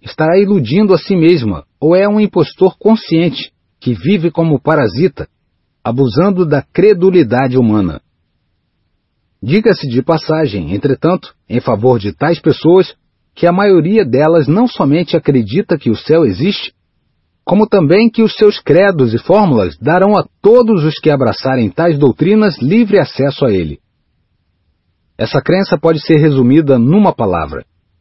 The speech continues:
credulidade. Os religiosos afirmam geralmente, de modo peremptório, que a nossa civilização deve a sua existência ao trabalho realizado pelas igrejas. Não acreditamos muito na veracidade de tal afirmativa.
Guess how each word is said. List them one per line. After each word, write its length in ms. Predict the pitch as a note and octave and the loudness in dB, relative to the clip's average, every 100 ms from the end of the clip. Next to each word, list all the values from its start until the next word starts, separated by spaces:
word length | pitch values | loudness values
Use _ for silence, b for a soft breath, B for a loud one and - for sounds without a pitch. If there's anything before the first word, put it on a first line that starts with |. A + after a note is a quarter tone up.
| - | -6
credulidade. 1120 | C3 E3 D3 B2+ D#3 C#3+ F2 G2+ F2+ D#2 - _ _ _ _ _ _ _ _ _ _ _ _ _ - | 0 0 0 0 2 2 -2 -6 -8 -12 -18 _ _ _ _ _ _ _ _ _ _ _ _ _ -14
Os 140 | F#2+ | -4
religiosos 600 | C3 D3+ C#3 E3+ E3+ D3 | 0 0 2 2 2 2
afirmam 500 | C#3+ - E3+ D#3+ D#3+ | 0 0 0 2 0
geralmente, 640 | G#2+ D#3 C#3 C#3 F3 D3+ A2+ | 2 2 2 2 0 -4 -4
de 80 | A2+ | -2
modo 340 | A#2+ C3 A2+ | 0 0 -2
peremptório, 760 | - C#3+ D3+ - C#3+ F3 G#2 - _ _ _ | -2 -2 -2 -2 0 2 -2 -6 _ _ _
que 100 | - | -4
a 60 | C#3 | -2
nossa 320 | E3 F3+ D#3+ | -2 -2 -2
civilização 880 | - A3 G#3+ E3 C#3 A2+ - F3 D#3+ | 0 -2 2 2 2 0 -2 -2 0
deve 320 | D3 D3 C#3 | 0 2 0
a 60 | |
sua 280 | A2+ - G#3+ | -2 0 2
existência 640 | F3 A#2 - E3 F#3+ - E3 | 2 -2 -4 -2 -2 -2 -2
ao 120 | E3+ | 0
trabalho 520 | F3 C3 C#3+ E3+ E3+ | 0 0 0 0 2
realizado 640 | C#3+ D#3+ D#3 A2+ B2+ C#3+ | 2 2 0 -2 -2 -2
pelas 300 | B2+ D3+ D3+ | 0 2 2
igrejas. 640 | C#3+ A2+ D3+ B2+ F2+ - - _ _ _ _ _ _ _ _ _ _ _ | 0 0 2 2 -2 -12 -20 _ _ _ _ _ _ _ _ _ _ _
Não 300 | B2 E3 A#3+ | 0 2 2
acreditamos 720 | A3+ F3 E3+ D3+ - D#3+ D#3 | 0 -2 -2 -2 0 0 0
muito 400 | A2+ D3 G#3+ G#3+ | 0 0 0 0
na 200 | F3 D#3 | 0 0
veracidade 920 | G#2 C#3+ G#3+ F#3 - A#2+ A#2 C3+ C3+ C3+ | 0 0 2 0 -2 -4 -2 -2 -4 -4
de 160 | B2 | -4
tal 260 | A#2 B2 C3 | -4 -4 -4
afirmativa. 760 | - B2 B2+ A2+ - E2+ C#2 | -2 0 0 -4 -10 -12 -12